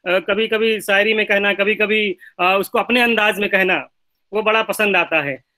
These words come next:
और दूसरे जो आज के हमारे मेहमान हैं, जो अतिथि वक्ता हैं, पुष्पेन पाल सर हैं। जब मैंने सर से बताया कि आपके साथ में मंच साझा करेंगे हमारे कुलाधिपति महोदय, तो उन्होंने कहा कि "जब सर कभी मंत्री हुआ करते थे, तब मैं उनसे मिला था।"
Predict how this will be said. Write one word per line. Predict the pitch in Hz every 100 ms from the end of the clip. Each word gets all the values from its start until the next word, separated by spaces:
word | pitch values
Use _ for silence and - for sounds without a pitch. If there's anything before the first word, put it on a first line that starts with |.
| _
और | 180 175
दूसरे | 196 226 277 294 285 254 214
जो | 220
आज | 220 -
के |
हमारे | 226 220 220
मेहमान | 202 196 214 220
हैं, | 220 277 - 175
जो | 190 190
अतिथि | 214 185 208
वक्ता | 220 208 240
हैं, | 226
पुष्पेन | 208 - 214 214
पाल | 214 208
सर | 208 220
हैं। | 240
जब | 214
मैंने | 202 214
सर | 220 208
से | 208
बताया | 202 185 202 214
कि | 233 226 - _ _ 185
आपके | 190 - _ _ _ - 220
साथ | 202 190 220
में | 226 226
मंच | 208 208 -
साझा | 196 196 208
करेंगे | 208 208 208
हमारे | 190 190
कुलाधिपति | 190 190 175 185 214
महोदय, | 226 185 190 214 240 _ -
तो | 196
उन्होंने | 214 240 233
कहा | 220 220 247
कि | 240
"जब | 180 226 202
सर | - 247
कभी | 262 220 226
मंत्री | 202 196 247 247
हुआ | 214 202
करते | 180 175 190
थे, | 185 226
तब | 220 _ - 214
मैं | 226
उनसे | 220 202 214
मिला | 185 175
था।" | 147 147 127